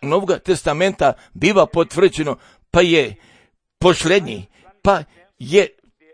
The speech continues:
č-, peti i četvrt-, peti, šesti stih, pa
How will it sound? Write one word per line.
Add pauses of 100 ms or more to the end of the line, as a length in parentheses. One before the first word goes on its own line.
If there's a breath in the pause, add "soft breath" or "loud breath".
(160)
č-, (120)
peti (380 soft breath)
i
četvrt-,
peti,
šesti
stih, (380 soft breath)
pa